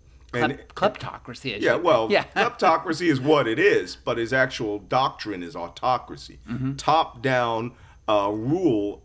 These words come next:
Speaker 1: uh, of, of, but it's not of a lesser totalitarian nature. It's a capitalist autocracy, and where you have the ability to make money, and I'm not gonna s-, play with you on a day-to-day basis,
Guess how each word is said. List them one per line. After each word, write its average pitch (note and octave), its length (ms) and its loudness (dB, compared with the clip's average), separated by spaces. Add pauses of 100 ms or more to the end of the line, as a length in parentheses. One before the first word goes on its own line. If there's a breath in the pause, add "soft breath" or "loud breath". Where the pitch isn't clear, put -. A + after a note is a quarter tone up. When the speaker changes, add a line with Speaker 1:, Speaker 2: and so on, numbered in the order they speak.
Speaker 1:
uh, F#2 360 0
of, G2+ 260 -8 (160)
of, A2+ 240 -8 (320)
but B2+ 160 0
it's A2+ 160 -10
not D3+ 380 2
of B2 120 -2
a B2+ 80 -4
lesser D3 540 -2
totalitarian B2+ 920 -4
nature. G2+ 500 -12 (340 soft breath)
It's - 140 -10
a B2+ 60 -8
capitalist C#3 760 -2
autocracy, A#2+ 680 -4
and G2+ 120 -8
where G#2+ 200 -4 (160 loud breath)
you F#3+ 220 -4
have G#3+ 200 -2
the D3+ 100 -2
ability C#3 440 -2
to A#2 80 -8
make G2 240 -10
money, C#3+ 380 -6
and G#2+ 120 -6
I'm E3 140 -2
not G3+ 160 -2
gonna C#3 120 -6
s-, - 100 -8 (240)
play E3+ 220 -4
with B2 220 -4
you G2+ 320 -6
on G2+ 100 -8
a G2 60 -10
day-to-day F#2+ 460 -6
basis, D3+ 520 -4